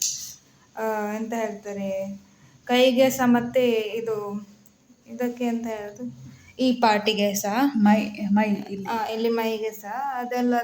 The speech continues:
Speaker 1: ತೆಕ್ಕೊಂಡು, ಸ್ಟಿಚ್ ಎಲ್ಲ ತೆಕ್ಕೊಂಡು ಮತ್ತೆ ಆಗ್ತದೆ. ಈಗ
Speaker 2: ಇದೆಲ್ಲ
Speaker 1: ಆಗ್ತದೆ
Speaker 2: ಬಿಡಿಸಿ
Speaker 1: ನಮ್ಗೆ.
Speaker 2: ನೋಡಿ, ಎಲ್ಲ ಬಿಡಿಸಿ ಮತ್ತೆ ಅವಳು ಮೊನ್ನೆ ಹಾಕಿದ್ದು.
Speaker 1: ಹೌದು, ಆಗ್ತದೆ. ಈಗ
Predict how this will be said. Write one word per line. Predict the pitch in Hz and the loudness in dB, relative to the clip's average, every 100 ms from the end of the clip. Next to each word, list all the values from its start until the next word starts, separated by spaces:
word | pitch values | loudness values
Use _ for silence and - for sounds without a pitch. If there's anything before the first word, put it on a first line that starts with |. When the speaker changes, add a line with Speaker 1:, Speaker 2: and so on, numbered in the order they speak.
| 233 | -2
Speaker 1:
ತೆಕ್ಕೊಂಡು, | 240 233 247 240 233 233 240 | -12 -10 -6 -6 -6 -10 -10
ಸ್ಟಿಚ್ | - - 247 240 - | -12 -12 -8 -8 -8
ಎಲ್ಲ | 233 226 | -10 -10
ತೆಕ್ಕೊಂಡು | 226 220 220 220 226 269 220 214 | -10 -14 -16 -16 -16 -16 -16 -16
ಮತ್ತೆ | 208 208 220 208 190 190 _ - - _ _ _ _ _ - | -18 -20 -20 -18 -18 -20 _ -20 -20 _ _ _ _ _ -10
ಆಗ್ತದೆ. | 240 240 - 185 | -6 -6 -6 -8
ಈಗ | - 247 | -2 0
Speaker 2:
ಇದೆಲ್ಲ | 320 320 | 4 2
Speaker 1:
ಆಗ್ತದೆ | 214 208 | 2 2
Speaker 2:
ಬಿಡಿಸಿ | 226 208 | 2 2
Speaker 1:
ನಮ್ಗೆ. | 208 196 | 2 0
Speaker 2:
ನೋಡಿ, | 196 | 0
ಎಲ್ಲ | 202 208 | -2 -4
ಬಿಡಿಸಿ | 214 226 226 226 | -2 -2 -2 -2
ಮತ್ತೆ | 208 208 240 233 214 208 | -2 -2 -4 -2 -2 -2
ಅವಳು | 208 208 | -2 -2
ಮೊನ್ನೆ | 208 202 208 | -2 -2 -2
ಹಾಕಿದ್ದು. | 208 208 214 196 - | 0 2 0 -4 -10
Speaker 1:
ಹೌದು, | - - - | -18 -20 -10
ಆಗ್ತದೆ. | 247 233 - 202 196 - _ _ _ _ _ _ _ _ - | -6 -6 -8 -16 -16 -20 _ _ _ _ _ _ _ _ -8
ಈಗ | 277 277 | -4 -2